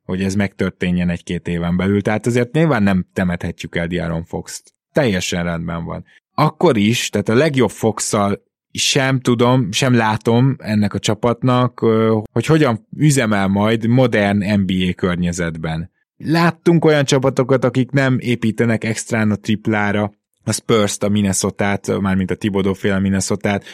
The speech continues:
vagy a Thibodeau-féle New Yorkot, de azért azt az apróságot el kell mondani, hogy ezek a csapatok viszont cserébe jól dobták a triplát, csak keveset dobtak rá.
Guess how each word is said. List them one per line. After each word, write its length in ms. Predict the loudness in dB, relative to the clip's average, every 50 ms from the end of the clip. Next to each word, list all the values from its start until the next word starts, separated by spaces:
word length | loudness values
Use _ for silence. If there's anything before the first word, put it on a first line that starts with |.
| -20 -16 -8
vagy 140 | -4 -2 -2
a 60 | -2
Thibodeau-féle 640 | -2 -2 0 0 0 0 0 -2 -2 -2 -2 0 0
New 180 | 2 2 2
Yorkot, 500 | 2 2 0 0 -2 0 -2 -2 -2 -4 _ _ _ _ _ -4
de 100 | -2 0
azért 260 | 2 2 0 0 0
azt 220 | 0 0 0 2
az 80 | 2 2
apróságot 580 | 2 0 2 0 0 0 0 0 0 0 0
el 140 | 0 -2 0
kell 160 | 0 0 0
mondani, 340 | 0 0 0 0 0 0 0
hogy 100 | 0 0
ezek 180 | 0 -2 0 -2
a 60 | -2
csapatok 420 | -2 -2 -2 -2 0 -2 -2 -2
viszont 300 | -2 -4 -2 0 -2 -2
cserébe 340 | 0 0 0 2 2 2 2
jól 220 | 2 4 4 4 4
dobták 380 | 2 0 -2 -2 -6 -4 -4
a 60 | -6
triplát, 440 | -6 -6 -8 -8 -6 -6 -8 -8 -8
csak 140 | -10 -14 -6
keveset 460 | -2 0 0 0 0 -2 -4 -4 -4
dobtak 400 | -6 -8 -8 -6 -8 -8 -8 -6
rá. 220 | -8 -8 -8 -8